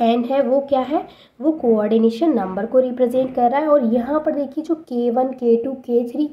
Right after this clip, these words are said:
केएन आया है, ये क्या है? ये स्टेप वाइज stability constant है। जो के वन, के टू, के थ्री और केएन है, ये क्या बोले जाएंगे? Stability constant बोले जाएंगे। अब देखिए, हम इसको दूसरे तरीके से भी निकाल सकते हैं। अभी हमने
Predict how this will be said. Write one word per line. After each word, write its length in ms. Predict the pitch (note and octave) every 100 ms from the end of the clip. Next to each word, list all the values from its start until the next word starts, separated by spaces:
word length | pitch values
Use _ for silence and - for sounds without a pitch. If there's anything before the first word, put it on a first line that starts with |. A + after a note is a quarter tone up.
| -
केएन 380 | C4 B3+ B3 A#3
आया 260 | G#3 F#3
है, 180 | F#3 F#3+ G3
ये 160 | C4
क्या 140 | B3+ B3
है? 200 | D4 E4+ - _ - _ -
ये 160 | D#4 D#4+
स्टेप 460 | - D4+ C4 C4+
वाइज 360 | C4 A#3 A#3+ C#4+
stability 580 | C#4+ - A#3+ G#3+ G#3+ C#4 C#4
constant 640 | G#3 F#3+ F#3+ F#3+ E3+ D#3+
है। 100 | F3
जो 140 | E3+ A#3
के 240 | A#3 A3+ G#3+
वन, 180 | C4
के 200 | B3+ G#3+
टू, 140 | G3 D4
के 220 | - G#3 -
थ्री 260 | - D#4+ - _ _ A#3
और 100 | C4 B3+
केएन 360 | A#3+ F#3 E3 E3
है, 120 | D#3+ G3
ये 140 | B3
क्या 200 | B3 C4
बोले 220 | A#3+ A#3+ A#3+
जाएंगे? 340 | A#3 B3+ D#4+
Stability 480 | - A#3 F#3+ F#3+ D4+
constant 560 | - G3 F#3+ G3+ F#3 F3+
बोले 220 | F3 F3+
जाएंगे। 420 | F3+ E3 E3 E3+ E3+ _ _ _ _ _ _ _
अब 120 | C#4 C4+
देखिए, 400 | B3+ A3+ G#3+ G3+
हम 240 | A#3+ C#4
इसको 240 | D#4 - F#4
दूसरे 400 | B3 D4 D#4 F#4
तरीके 320 | E4 C4+ A#3+
से 140 | A3+ A3
भी 100 | A3
निकाल 340 | G#3+ G3+ F#3+
सकते 260 | - F#3+ G3
हैं। 80 | G#3+
अभी 220 | G#3+ C4+
हमने 240 | C#4 C#4+